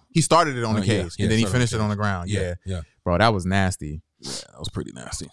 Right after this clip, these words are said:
Speaker 1: That was nasty.
Speaker 2: That
Speaker 1: Who
Speaker 2: was
Speaker 1: would
Speaker 2: a
Speaker 1: you
Speaker 2: decent card.
Speaker 1: Well, I, let me one. How, who would you have liked to seen, to have seen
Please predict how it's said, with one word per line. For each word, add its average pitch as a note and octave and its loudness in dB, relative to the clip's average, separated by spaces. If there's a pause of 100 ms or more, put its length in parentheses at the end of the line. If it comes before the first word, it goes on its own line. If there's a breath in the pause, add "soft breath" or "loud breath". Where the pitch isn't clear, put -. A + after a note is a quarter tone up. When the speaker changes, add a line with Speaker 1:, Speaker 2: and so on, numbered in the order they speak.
Speaker 1:
That G2 -2
was F#2+ 0
nasty. F#2+ 0
Speaker 2:
That - 6
Speaker 1:
Who - 10
Speaker 2:
was G#3+ 8
Speaker 1:
would G3+ 4
Speaker 2:
a - 4
Speaker 1:
you G3 4
Speaker 2:
decent C#3+ 2
card. G2+ 0 (340)
Speaker 1:
Well, B2+ -2
I, - -6
let B2+ 2
me D#3+ 2
one. G#2+ 0
How, F#2 -2
who C#3+ 4
would F3 2
you D#3 4
have C3+ 6
liked B2 0
to B2 0
seen, G2+ 2 (640)
to B2 6
have G#2+ 4
seen G#2 2